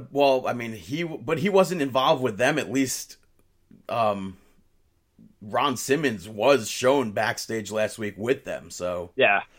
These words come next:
Speaker 2: yeah.
Speaker 1: But, uh, yeah, I believe M V P said in an interview that he has no, uh, he doesn't wanna see another Nation of Domination. He has no, uh, intentions of having the Hurt Business be that.
Speaker 2: Yeah.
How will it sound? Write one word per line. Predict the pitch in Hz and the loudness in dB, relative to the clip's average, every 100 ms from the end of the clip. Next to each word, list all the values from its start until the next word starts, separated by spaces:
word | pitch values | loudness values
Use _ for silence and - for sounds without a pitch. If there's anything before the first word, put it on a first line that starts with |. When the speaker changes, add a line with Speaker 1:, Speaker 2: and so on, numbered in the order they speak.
| 123 | 0
Speaker 2:
yeah. | 110 101 - _ | 0 0 -8 _
Speaker 1:
But, | 139 147 139 | 6 8 10
uh, | 139 139 131 | 10 8 6
yeah, | 156 151 | 4 2
I | 110 | 0
believe | 107 170 151 | -2 -4 -2
M | 143 | -4
V | 139 | -4
P | 104 135 123 | -6 -6 -8
said | - 131 | -4 -4
in | 117 | -4
an | 107 | -8
interview | 117 117 107 117 | -10 -12 -12 -8
that | 107 | -6
he | 107 | -6
has | 107 98 | -8 -8
no, | 107 110 117 117 110 107 | -10 -8 -6 -6 -8 -6
uh, | 101 104 98 98 80 - _ _ _ | -6 -6 -8 -10 -14 -18 _ _ _
he | 101 | -10
doesn't | 120 110 104 | -10 -8 -10
wanna | 101 104 | -8 -10
see | 98 113 107 | -10 -10 -10
another | 101 98 98 | -8 -8 -10
Nation | 95 98 98 | -10 -12 -14
of | 92 | -12
Domination. | 98 98 95 98 95 101 | -10 -10 -10 -12 -12 -12
He | |
has | 95 104 | -12 -10
no, | 101 98 95 | -8 -8 -10
uh, | 85 87 | -12 -14
intentions | 76 90 104 98 98 92 | -14 -12 -12 -12 -14 -18
of | 87 | -12
having | - 101 101 | -8 -8 -8
the | 92 | -12
Hurt | 85 117 - | -12 -12 -12
Business | 104 101 104 95 | -10 -10 -12 -16
be | 87 101 101 | -16 -14 -12
that. | 82 80 - _ _ _ _ _ _ | -12 -14 -18 _ _ _ _ _ _
Speaker 2:
Yeah. | 113 101 | 0 0